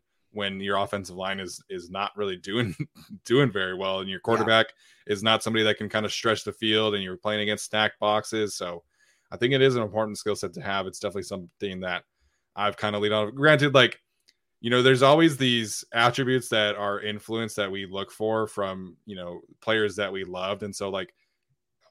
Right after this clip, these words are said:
Speaker 1: all the running backs that I, like, all my running back knowledge, like, I always lean back on, like, my influences of L T, right? Like, just that guy who's able to make people miss at any moment.
Speaker 2: Mm-hmm.
Speaker 1: And if you don't have any kind of elusiveness, if you can't make people miss in the hole as a running back,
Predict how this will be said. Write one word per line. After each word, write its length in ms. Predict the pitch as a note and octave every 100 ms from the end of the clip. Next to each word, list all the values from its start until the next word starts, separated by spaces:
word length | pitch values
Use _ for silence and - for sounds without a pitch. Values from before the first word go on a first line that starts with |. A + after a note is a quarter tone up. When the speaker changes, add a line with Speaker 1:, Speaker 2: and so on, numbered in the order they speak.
| - _ -
Speaker 1:
all 180 | C3+
the 100 | D3+
running 240 | A#2+ B2+ B2+
backs 300 | C3 C3 -
that 120 | A2
I, 180 | A2 -
like, 200 | A#2 A2+
all 160 | - C3
my 140 | D3+
running 300 | A#2 G2+ A2
back 220 | A#2 A#2 A#2
knowledge, 260 | A#2 A#2
like, 140 | A2 G#2
I 140 | G2+
always 400 | G2+ G#2+ A2 F#2
lean 180 | G2+ G2+
back 300 | G2 F#2+ F#2+
on, 260 | F#2 F2+ F2 _
like, 240 | F#2+ F2 E2+ _
my 140 | F#2+ F#2+
influences 500 | G2+ G2 G2+ F#2 F2+
of 100 | E2+
L 140 | G#2+ G2
T, 300 | - G2+ E2+
right? 180 | F2+ F2+
Like, 180 | F#2 F2 _ _ _ _ -
just 240 | A#2 -
that 260 | A2+ G#2+ - A2+
guy 260 | G#2+ G#2+ G#2
who's 240 | G#2 F#2
able 240 | A2 A2 G#2+
to 100 | G#2
make 300 | G2 G#2+ -
people 200 | A2 G#2
miss 260 | G2 G2 -
at 100 | G2 A2
any 200 | G#2 G2
moment. 480 | F#2+ F#2+ F2+ F2+ - _ _ -
Speaker 2:
Mm-hmm. 220 | C3 A#2
Speaker 1:
And 100 | A#2
if 120 | A#2
you 100 | D#3+
don't 160 | F3+ D3+
have 160 | C3
any 200 | A#2+ C3+
kind 180 | C3+ B2+
of 60 | A#2
elusiveness, 520 | A#2 A#2 A#2+ B2 A#2
if 160 | G#2+ F#2
you 160 | C3
can't 220 | C3+ B2
make 160 | A2+ A2
people 200 | A#2 G#2
miss 160 | G#2+ G#2+
in 60 |
the 100 | G#2
hole 280 | G2 G#2+ A2
as 140 | G2+ F#2+
a 60 |
running 260 | F2+ G2 G#2+
back, 180 | A2